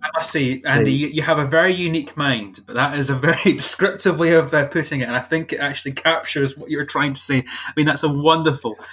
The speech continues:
Speaker 1: wonderful metaphor, I think it's fair to say, for, uh, for the views that you get there. And, um, yeah, so actually mentioning the, you mentioned the, the caddies, the local caddies there who might be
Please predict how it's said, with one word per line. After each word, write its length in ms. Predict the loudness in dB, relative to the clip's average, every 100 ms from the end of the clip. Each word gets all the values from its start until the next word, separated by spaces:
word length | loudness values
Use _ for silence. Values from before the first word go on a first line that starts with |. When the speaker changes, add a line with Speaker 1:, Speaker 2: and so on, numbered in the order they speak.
| -20 -6
Speaker 1:
wonderful 680 | 2 4 4 0 2 2 0 -6
metaphor, 760 | -2 0 0 0 0 2 0
I 80 | 0
think 220 | -2 -6
it's 120 | -6 -6
fair 180 | -4
to 80 | -2
say, 240 | -2 -6 -6
for, 380 | 0 4 6
uh, 160 | 4 2 -2 -18 -20 -4
for 100 | 0
the 80 | 0
views 340 | 4 2 2
that 80 | -4
you 100 | -2
get 280 | 0 0 -2
there. 260 | -6 -6 _ -4
And, 300 | 0 0 2
um, 340 | 4 4 2 -6 _ -2
yeah, 100 | 0
so 360 | 4 4 4 0
actually 240 | 2 4
mentioning 380 | 2 2 0 2
the, 120 | 2 2
you 80 |
mentioned 300 | 2 -2 -4
the, 60 | -8
the 100 | -8
caddies, 500 | -8 0 0 0 -4
the 60 | -2
local 240 | -4 -4 -8
caddies 400 | -4 -4 -4 -4
there 100 | -4
who 140 | -2
might 280 | 0 0 0
be 280 | -2 -2